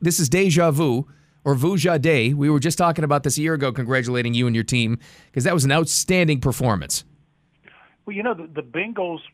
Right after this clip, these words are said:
Speaker 2: had not won a playoff game in thirty-one years rolling into last year. And now they have won, what, five in the last fourteen months? I, I mean, it's just, it,
Speaker 1: Yeah.
Speaker 2: it's been unbelievable.
Speaker 1: Yeah,
Speaker 2: So
Speaker 1: absolutely.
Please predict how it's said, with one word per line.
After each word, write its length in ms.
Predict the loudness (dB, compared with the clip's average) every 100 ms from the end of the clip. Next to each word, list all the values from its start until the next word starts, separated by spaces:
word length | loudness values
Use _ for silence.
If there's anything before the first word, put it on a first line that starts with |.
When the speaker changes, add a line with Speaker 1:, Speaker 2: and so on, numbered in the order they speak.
| _ _ _ -20 _
Speaker 2:
had 240 | -10 -6
not 220 | -4 -4
won 140 | -4 -6
a 60 |
playoff 420 | -4 -4 -2 -4 -6
game 220 | -10 -10
in 80 | -6
thirty-one 520 | -4 -4 -4 -6 -8
years 300 | -8 -8 -8 -10
rolling 340 | -4 -4 -4 -10
into 180 | -10 -8
last 380 | -8 -8 -12 -14
year. 180 | -14 -14 _ _ _ _ _ _ _ _ _ _ _ -10
And 360 | -6 -6 -6 -10
now 340 | -10 -4 -2 -2
they 180 | -4 -4
have 200 | -4 -6
won, 640 | -12 -10 -10 -10 -12 -16 _ _ _ _ _ _ _ _ _
what, 280 | -6 -6 -8 -20 _
five 480 | 0 2 2 0 -2 -6
in 100 | -2
the 100 | 2
last 360 | 2 2 0 -4 _ _ _ _ _
fourteen 500 | -2 -2 -2 -4 -4
months? 300 | -4 -4 -6 _ -20 -8
I, 60 | -4 -2
I 40 |
mean, 200 | -2 -2
it's 120 | -4
just, 220 | -2 -4 -2 -2
it, 60 |
Speaker 1:
Yeah. 160 | 0 0
Speaker 2:
it's 120 | -4
been 200 | -6 -4
unbelievable. 760 | -6 -6 -2 -2 -2 -8 -14 -4
Speaker 1:
Yeah, 100 | 0
Speaker 2:
So 40 |
Speaker 1:
absolutely. 560 | 0 0 -2 -2 -4